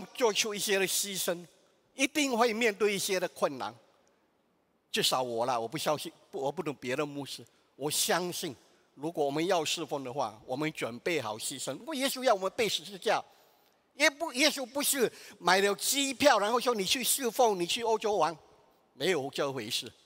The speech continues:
你要准备好面对许多的困难、挑战，付出代价。所以很多人不敢侍奉上帝，也不愿意侍奉上帝，因为我们不愿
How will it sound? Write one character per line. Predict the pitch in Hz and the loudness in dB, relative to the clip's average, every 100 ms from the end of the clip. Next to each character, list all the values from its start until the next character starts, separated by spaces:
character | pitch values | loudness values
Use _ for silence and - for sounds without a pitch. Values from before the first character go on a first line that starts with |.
| _ _ _ _ | _ _ _ _
你 | 147 | 0
要 | 196 | 2
准 | - 165 165 | 2 0 4
备 | 233 185 | 4 4
好 | 135 110 - - - _ - | 0 -6 -10 -20 -20 _ -10
面 | 156 196 156 - | 0 2 0 -4
对 | 180 131 | -4 -4
许 | - 123 120 | -6 -8 -8
多 | - 143 | -4 -4
的 | 139 123 _ _ _ | -4 -8 _ _ _
困 | 190 127 | -2 -2
难、 | 110 131 - | -6 -10 -14
挑 | - 110 | -8 -6
战， | - 139 110 _ _ _ _ _ _ | -2 -4 -4 _ _ _ _ _ _
付 | 147 | -8
出 | - | -8
代 | 135 120 | -6 -8
价。 | 110 98 - _ _ _ _ _ | -8 -16 -18 _ _ _ _ _
所 | - 202 | 2 2
以 | |
很 | 160 143 | 2 0
多 | 190 185 | 0 2
人 | 143 143 - _ _ _ _ _ _ _ - | 0 -4 -14 _ _ _ _ _ _ _ -8
不 | 202 | -4
敢 | - 120 104 - _ _ _ _ _ _ - | -2 -2 -4 -18 _ _ _ _ _ _ -6
侍 | - 175 | -4 -2
奉 | 170 139 | -4 -4
上 | - 151 120 | -4 -6 -8
帝， | 135 110 - | -12 -12 -10
也 | 113 | -10
不 | - 254 | -2 2
愿 | 269 233 208 | 6 4 4
意 | 165 | -2
侍 | - 165 | -2 -2
奉 | 175 139 | -4 -2
上 | - 135 123 | -2 -4 -2
帝， | 123 - - - - - _ | -4 -6 -16 -18 -18 -20 _
因 | 147 160 | -4 0
为 | 165 139 110 | 2 2 -2
我 | 107 | -8
们 | 120 127 | -8 -8
不 | - 147 | -4 -4
愿 | 139 170 | -2 -2